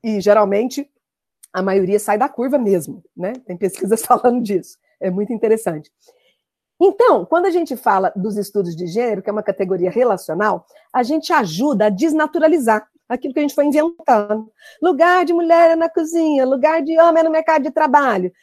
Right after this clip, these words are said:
porque a mulher cuida da casa e dos filhos, o homem trabalha fora, bota dinheiro na casa. Conversa fiada, não tem gene nenhum pra isso.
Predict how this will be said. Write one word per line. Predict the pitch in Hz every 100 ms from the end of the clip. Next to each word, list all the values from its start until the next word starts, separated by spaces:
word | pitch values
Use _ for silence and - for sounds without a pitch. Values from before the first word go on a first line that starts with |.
| -
porque | 320 -
a | 320
mulher | 320 302 311
cuida | 320 302 302
da | 320
casa | 320 311 277
e |
dos | 302 -
filhos, | 330 254 226
o | 262
homem | 311 320
trabalha | 320 277 311 302
fora, | 294 294 294
bota | 254 277
dinheiro | 262 302 285
na | 285
casa. | 269 202 -
Conversa | 403 311 285 339
fiada, | - 466 294 240
não | 240
tem | 277 277
gene | 208 254 415
nenhum | 403 349
pra | 349 214
isso. | 175 -